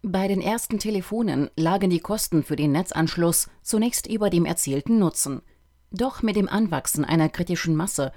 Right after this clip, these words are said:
übersteigen die Vorteile des Netzanschlusses die ursprünglichen Kosten um ein Vielfaches. In ähnlicher Weise wird der Nutzen der I A W U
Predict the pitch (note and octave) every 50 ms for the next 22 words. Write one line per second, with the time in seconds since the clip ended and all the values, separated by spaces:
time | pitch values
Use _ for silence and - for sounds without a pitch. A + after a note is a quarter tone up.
0 | - - _ - A#3 A#3+ G#3+ A#3 - - - A3+ B3+ A3 F#3+ D3 B2+ C3 B2+ -
1 | - D#3+ E3 F3 - E3 D3+ C#3+ C#3 C#3 C3+ - - D3+ D#3+ F#3 - - D3+ D3
2 | C#3 - - D3+ D3 - D#3 D3+ - - - - - - A#3+ A#3+ - G3 F#3 F3
3 | - - - D3 C#3 B2+ C3 - C#3 C#3+ - - E3+ F3 - - - F3+ E3+ -
4 | D#3+ D#3+ - A3+ A#3+ - - G3 E3+ D#3 - - - - - - - - - -
5 | - _ _ _ _ _ _ _ _ _ _ _ _ - G#3 G3 F3 - G#3 A#3+
6 | A#3+ A#3 A3+ A3+ G#3+ F#3+ F3 F#3 A3 G3+ - A2+ A2 A2 - - - - D3+ G#3
7 | A3+ - - - G#3+ F#3+ F3+ - - - - C#3+ C#3 B2 C3+ C#3+ - D3+ D#3+ -
8 | - D3 D3 D3+ - F#3 G3+ F#3+